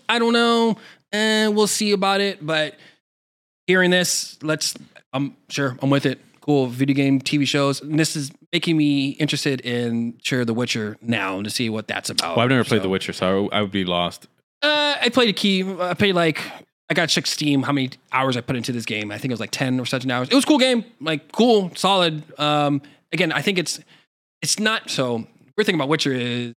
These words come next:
Speaker 1: on a tangent side note, same umbrella, is, uh, the Witcher T V show is not portrayed as a video game. It's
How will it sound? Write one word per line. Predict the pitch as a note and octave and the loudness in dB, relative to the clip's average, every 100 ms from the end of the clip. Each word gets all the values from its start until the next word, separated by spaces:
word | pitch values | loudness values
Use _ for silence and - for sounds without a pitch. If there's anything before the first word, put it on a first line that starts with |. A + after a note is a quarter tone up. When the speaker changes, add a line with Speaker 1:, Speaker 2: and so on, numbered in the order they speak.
| _ _ _ _ | _ _ _ _
Speaker 1:
on | A#2+ | -10
a | G#2 - _ _ _ | -10 -12 _ _ _
tangent | F3 E3 C#3 | -2 -2 -2
side | - B2 A#2 | -2 -2 -2
note, | A#2 A2+ A2+ _ _ _ B2+ | -4 -6 -8 _ _ _ -6
same | |
umbrella, | A#2+ B2 A#2+ - - - | -4 -2 -4 -6 -14 -4
is, | D#3 C#3 C#3+ _ | -2 -2 -6 _
uh, | C#3+ C3+ C3 A#2+ _ _ _ _ _ _ | -8 -6 -6 -10 _ _ _ _ _ _
the | F3 | -2
Witcher | D#3 G3+ F#3+ | 2 2 2
T | G#3 | 0
V | G3 | 0
show | E3+ | 0
is | C#3 | 0
not | D3+ D#3 - _ _ _ | 0 -2 -4 _ _ _
portrayed | D#3 - E3 | -6 0 0
as | C#3 A#2+ | 0 0
a | |
video | C3 A#2+ | -2 -2
game. | G#2+ G2+ - | -4 -8 -12
It's | A#2 | -18